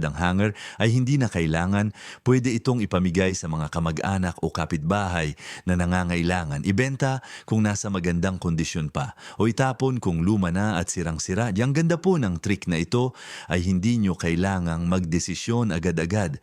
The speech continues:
Ang paggamit nyo mismo ang magdidikta kung ano ang dapat manatili at ano ang dapat umalis. Ito po ay pwede ring i-apply sa iba pang gamit, hindi lang sa damit. Halimbawa, sa mga lumang aklat na nakatambak sa inyong bookshelf,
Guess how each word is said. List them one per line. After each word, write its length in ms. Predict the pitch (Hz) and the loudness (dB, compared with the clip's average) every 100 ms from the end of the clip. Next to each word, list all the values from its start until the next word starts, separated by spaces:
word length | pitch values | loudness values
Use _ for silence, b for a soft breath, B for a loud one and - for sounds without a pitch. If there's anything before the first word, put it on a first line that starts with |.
| B B 113 | B B 0
Ang 80 | |
paggamit 560 | 123 147 135 156 131 104 | 2 2 2 2 0 0
nyo 160 | 104 101 | 0 2
mismo 480 | 113 - 95 85 | 0 -2 -2 0
ang 80 | 82 | 0
magdidikta 720 | 85 85 101 101 104 - 65 | 0 0 0 0 -2 -2 -2
kung 160 | - 87 | -2 0
ano 160 | 87 95 | 2 2
ang 160 | 92 | 0
dapat 320 | 87 82 85 | 0 0 -2
manatili 560 | 85 85 85 - 107 123 | 0 -2 -2 0 0 0
at 160 | 87 - | 0 0
ano 240 | 90 92 | 0 0
ang 80 | 90 | 2
dapat 400 | 95 101 107 - | 0 0 -2 0
umalis. 480 | 85 65 67 - - _ _ _ - B - | 0 0 -2 -6 -10 _ _ _ -20 B -2
Ito 160 | 117 143 | 0 2
po 200 | 170 123 | 2 0
ay 80 | 92 | 0
pwede 320 | 92 95 95 | 2 2 2
ring 200 | 104 104 | 0 0
i-apply 480 | 90 87 78 95 101 | 0 0 2 0 0
sa 160 | 92 | -2
iba 160 | 78 80 | -2 -2
pang 180 | 80 80 | 0 -2
gamit, 460 | 73 67 69 - - B - | -2 -4 -8 -10 -16 B 0
hindi 240 | 117 127 | 2 4
lang 160 | 123 120 | 2 0
sa 120 | 95 | -2
damit. 440 | 82 82 117 - - _ _ | 0 2 2 -2 -14 _ _
Halimbawa, 560 | 85 82 80 80 104 131 B B - | 0 2 2 2 0 -2 B B -6
sa 160 | - | -2
mga 160 | 101 95 | 2 4
lumang 240 | 104 104 | 4 2
aklat 400 | 101 92 113 113 | 0 0 0 0
na 80 | 90 | 0
nakatambak 640 | 82 78 80 87 90 101 - | -2 -2 -4 -2 0 -2 -2
sa 80 | |
inyong 240 | 82 80 80 | -2 0 2
bookshelf, 560 | 95 - - 69 - | 0 -2 -6 -10 -14